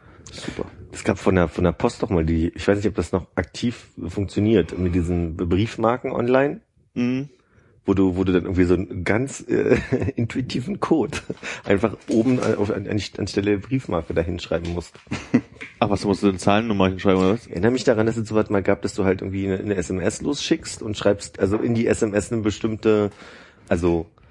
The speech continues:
Speaker 2: Euro-Postkarte oder so und dann kriegst du einen Code zurück und das sind, glaub ich, fünf, vier mal fünf Zeichen. Und das war so Groß Z,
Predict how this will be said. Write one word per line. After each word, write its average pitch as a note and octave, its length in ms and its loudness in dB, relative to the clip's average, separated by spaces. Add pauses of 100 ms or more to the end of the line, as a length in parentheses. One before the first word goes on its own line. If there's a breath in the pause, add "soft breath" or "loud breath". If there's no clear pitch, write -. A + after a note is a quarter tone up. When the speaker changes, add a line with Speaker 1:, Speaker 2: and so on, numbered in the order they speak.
(340 soft breath)
Speaker 2:
Euro-Postkarte C3 1120 2
oder C#3 200 4
so C#3 160 0
und B2 100 -2
dann G#2 100 0
kriegst A#2+ 260 -4
du A2 60 -6
einen G#2+ 80 -4
Code C3 260 0
zurück F2+ 320 -4
und F2 100 -6
das F#2 120 -6
sind, G2+ 260 -6
glaub F#2+ 160 -2
ich, F#2+ 160 -6
fünf, - 580 -10 (380)
vier C#3 240 2
mal A2+ 140 4
fünf A#2+ 320 -4
Zeichen. F2+ 500 0 (500 soft breath)
Und - 80 -6
das F2 140 -2
war F#2 100 2
so F2+ 220 0 (320 loud breath)
Groß G#2 380 0
Z, - 420 0